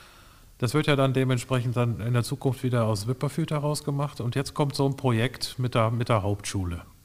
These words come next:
Ähm, wie wird sowas aufgestellt? Wie wird sowas gemacht? Wer kümmert sich darum?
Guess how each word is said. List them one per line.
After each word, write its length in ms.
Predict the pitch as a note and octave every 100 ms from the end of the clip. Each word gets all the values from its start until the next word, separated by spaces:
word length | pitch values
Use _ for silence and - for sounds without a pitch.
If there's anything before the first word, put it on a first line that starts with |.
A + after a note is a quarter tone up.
| - - - - - - - - -
Ähm, 420 | B2+ A2+ A2 G#2+ G#2 - -
wie 280 | A#2 D#3 D3
wird 120 | E3
sowas 580 | D#3+ D3 D3 - - - - - _ - -
aufgestellt? 680 | C3+ C3+ D3 - C#3 C#3+
Wie 160 | C3 A#2+
wird 140 | B2+
sowas 320 | - A#2+ A#2
gemacht? 520 | - G#2 C3+ C#3+ - A#2+
Wer 80 | A#2
kümmert 360 | - E3 D3+
sich 200 | - C#3
darum? 480 | D3+ C3+ C3 D3 D3